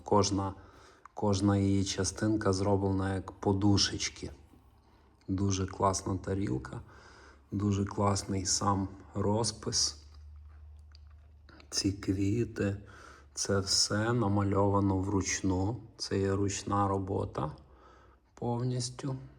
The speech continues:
Тарілочка є фірми Delfts Blauw. Це дуже відома фірма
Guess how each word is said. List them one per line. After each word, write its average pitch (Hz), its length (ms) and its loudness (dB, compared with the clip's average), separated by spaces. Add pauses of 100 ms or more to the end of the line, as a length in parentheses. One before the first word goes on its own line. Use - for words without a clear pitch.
(420)
Тарілочка 101 840 -2 (1500)
є 101 540 6 (600)
фірми 107 680 2 (280)
Delfts 101 640 0
Blauw. 127 600 4 (1120)
Це - 180 -2
дуже 101 360 2
відома 95 520 0
фірма 127 460 -4